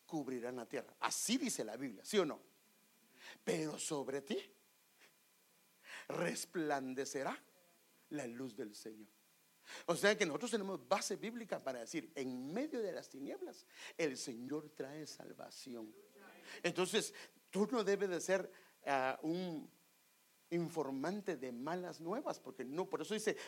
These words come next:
"Cuán hermosos son los pies de aquel que sus pies no son de muerte, sus pies son, llega a donde llega y es una bendición". Está, imagínense que vengo yo y, y, y llego a, a la casa de, de, de Martín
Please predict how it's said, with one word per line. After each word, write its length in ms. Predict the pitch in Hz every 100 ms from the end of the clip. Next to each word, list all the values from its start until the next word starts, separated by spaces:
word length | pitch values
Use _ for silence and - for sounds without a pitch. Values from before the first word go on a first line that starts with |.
| -
"Cuán 240 | 170 175
hermosos 560 | 190 156 147 190 202 175
son 220 | - 190
los 240 | 180 143 -
pies 280 | 196 208
de 100 | 139
aquel 360 | 123 - 185 208
que 220 | 202 170 - -
sus 280 | - 139 -
pies 260 | 180 208
no 160 | 190 175
son 260 | 165 175 180
de 100 | 160
muerte, 540 | 139 165 208 - 127 - -
sus 240 | - 151
pies 240 | - 175 202
son, 280 | 208 208 170 - -
llega 380 | 147 196 196
a 40 | 95
donde 420 | 151 135 123 120
llega 340 | 135 190 220
y 80 | 190
es 140 | 156 -
una 240 | 185 185
bendición". 560 | 165 139 127 - 180 160 - -
Está, 300 | 156 - -
imagínense 800 | 131 120 - - - 160 180 135
que 180 | - 120
vengo 320 | 117 151 170
yo 240 | 151 180
y, 160 | 147 120 - - _ _
y, 380 | 123 123 123 139
y 20 |
llego 420 | 127 143 165 156
a, 200 | 127 110
a 100 | -
la 160 | 117 113
casa 360 | 135 151 180 143
de, 320 | 117 104 92
de, 240 | 113 110
de 140 | 113 113
Martín 440 | 107 107 151 120